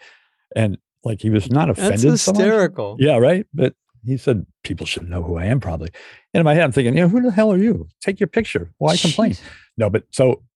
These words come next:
Speaker 1: so he said it was good, and he said nice, and he started talking. And then, like, everyone's clustered around me, and then Jim Downey walked by and said,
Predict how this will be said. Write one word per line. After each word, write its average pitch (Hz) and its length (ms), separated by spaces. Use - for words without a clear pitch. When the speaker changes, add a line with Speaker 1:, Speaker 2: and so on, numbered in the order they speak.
Speaker 1:
so 135 200
he 151 160
said 170 220
it 151 60
was 127 120
good, 131 240
and 123 80
he 117 100
said 123 240
nice, 107 300
and 117 60
he 104 40
started 127 220
talking. 98 340
And 127 120
then, 139 280
like, 139 280
everyone's 143 420
clustered 113 320
around 101 180
me, 104 140
and 101 140
then 101 280
Jim 117 160
Downey 113 220
walked 101 240
by 95 220
and 95 160
said, 92 260